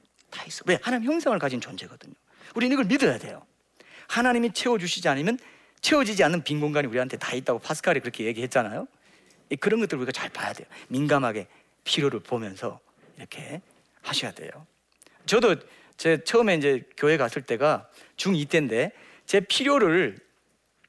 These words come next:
그때는 뭐 인생의 의미도 찾-, 의미를 찾고 뭐 이렇게 거창하게 하지 않았지만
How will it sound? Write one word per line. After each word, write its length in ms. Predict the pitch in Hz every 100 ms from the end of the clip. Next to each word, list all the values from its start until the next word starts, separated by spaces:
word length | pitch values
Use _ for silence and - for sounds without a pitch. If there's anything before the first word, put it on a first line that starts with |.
| _ - - - -
그때는 280 | - 175 175
뭐 80 | 151
인생의 340 | 139 151 214 202
의미도 400 | 202 175 214 170
찾-, 280 | - 175 -
의미를 340 | - 196 202
찾고 260 | 185 - 170
뭐 80 | 143
이렇게 180 | 175 160
거창하게 460 | 139 - 226 240
하지 180 | 185 202
않았지만 420 | 160 165 - 135